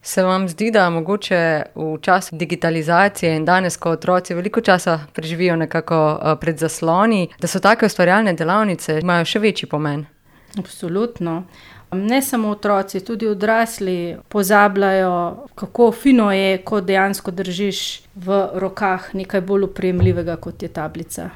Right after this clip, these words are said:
Speaker 2: in scrollaš. <laughs>
Speaker 1: Kako ustvarjanje z rokami vpliva na razvoj otrok, torej na njihovo domišljijo, ustvarjalnost, potrpežljivost in samozavest?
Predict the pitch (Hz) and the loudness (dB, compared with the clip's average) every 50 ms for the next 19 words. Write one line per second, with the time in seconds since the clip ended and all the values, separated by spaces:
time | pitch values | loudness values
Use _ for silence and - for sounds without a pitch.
0 | - - 277 220 175 170 175 165 - - - 170 170 165 156 156 147 - - 160 | -16 -14 -10 -6 -6 -6 -6 -8 -10 -8 -4 -2 -2 -2 -2 -4 -6 -6 -4 0
1 | - 262 240 - - 101 - - - _ _ _ _ _ - - - 175 165 - | 2 2 2 2 0 -4 -6 -8 -12 _ _ _ _ _ -12 -4 -4 -4 -2 0
2 | - 285 294 285 226 - 175 175 - - 180 175 175 175 165 165 165 160 151 156 | 4 4 6 4 4 2 -4 -6 -2 2 2 2 2 2 0 0 0 -2 -2 -2
3 | 160 - 185 190 202 202 196 180 165 170 - 190 175 170 170 160 160 160 165 156 | -2 0 2 2 2 4 2 2 0 0 -2 -2 0 0 0 0 0 -2 -2 -2
4 | 160 170 170 165 160 160 160 - - 165 160 156 - - 165 160 160 156 156 151 | -2 0 0 0 0 -2 -2 -2 -2 0 -2 -2 -2 -2 -2 0 2 0 0 -2
5 | - - - - - - - - - 190 196 226 240 - 233 190 165 165 165 147 | -6 -20 -20 -20 -20 -16 -8 -2 2 4 4 4 4 4 2 2 2 2 0 0
6 | 139 170 165 160 160 151 - - 208 220 220 208 196 175 175 - - 165 151 170 | 0 -2 -2 0 -2 -2 -2 0 2 4 6 6 6 4 2 0 -4 -2 -2 -2
7 | 175 180 190 202 208 196 180 160 - - 156 - - - - 165 156 160 190 208 | 0 0 2 2 2 2 0 -2 -2 -6 -8 -8 -8 -6 -6 -6 -6 -4 -4 -2
8 | 214 190 165 - - 160 156 - - 156 156 147 139 156 139 151 156 156 151 - | -2 -2 -4 -4 -6 -8 -8 -6 -6 -6 -4 -4 -4 -4 -2 -2 -2 -2 -4 -8
9 | - | -20